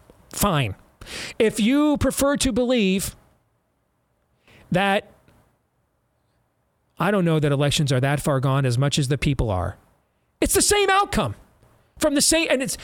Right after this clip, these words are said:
and a lot of times when we say it's the same outcome anyway, it's not from the same premise. This one is.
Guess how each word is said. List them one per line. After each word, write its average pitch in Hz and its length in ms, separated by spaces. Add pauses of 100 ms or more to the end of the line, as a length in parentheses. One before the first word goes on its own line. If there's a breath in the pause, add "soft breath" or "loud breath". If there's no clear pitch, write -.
(100)
and 254 140
a 254 60
lot 285 180
of 339 60
times 233 360
when 214 80
we 208 60
say 220 260
it's 214 140
the - 60
same 208 240
outcome 180 320
anyway, 190 280
it's 131 120
not 151 200
from 196 120
the 202 80
same 208 240
premise. 208 340 (180 loud breath)
This - 240
one 208 140
is. - 260